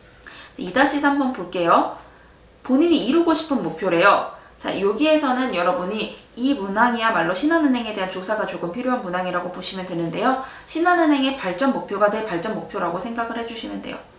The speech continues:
어떤 업무에 특화된 행원으로 성장하고 싶다, 혹은 이러한 상품 어플들을 활성화해서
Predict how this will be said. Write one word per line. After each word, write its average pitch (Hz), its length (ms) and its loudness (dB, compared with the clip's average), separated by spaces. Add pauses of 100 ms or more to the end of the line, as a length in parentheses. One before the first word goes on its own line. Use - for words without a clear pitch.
(500)
어떤 285 420 4
업무에 202 320 -4
특화된 330 460 0
행원으로 311 380 4
성장하고 262 500 0
싶다, - 260 -8
혹은 269 300 0
이러한 185 220 2
상품 262 340 -2
어플들을 202 640 -2
활성화해서 294 1080 2